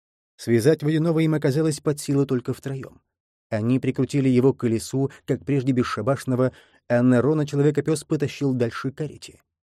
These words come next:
«Принц верно говорит, Гойл», прорычал он ему на ухо перед тем, как захлопнуть за ним дверь. «Вас всех надобно бросить в огонь. Вот времечко настанет, когда он сядет на трон».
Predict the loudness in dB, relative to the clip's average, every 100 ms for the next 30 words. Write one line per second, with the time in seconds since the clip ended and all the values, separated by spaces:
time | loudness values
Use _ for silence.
0 | _ _ _ _ _ -2 2 4 4 2
1 | 0 2 2 2 2 2 2 -2 -4 -20
2 | -8 -2 -2 -4 -12 _ _ _ _ -4
3 | 0 2 2 2 4 6 6 4 4 2
4 | 0 -2 0 0 0 0 0 -2 0 -2
5 | -2 -6 -2 -2 -2 -4 -6 -10 -16 _
6 | _ _ _ _ -4 0 2 0 -6 -2
7 | 0 0 2 4 4 4 4 2 0 -6
8 | -8 -8 -18 _ -2 2 2 0 0 2
9 | 4 2 2 2 2 2 2 4 2 2
10 | 4 4 4 2 2 2 0 -2 -8 -16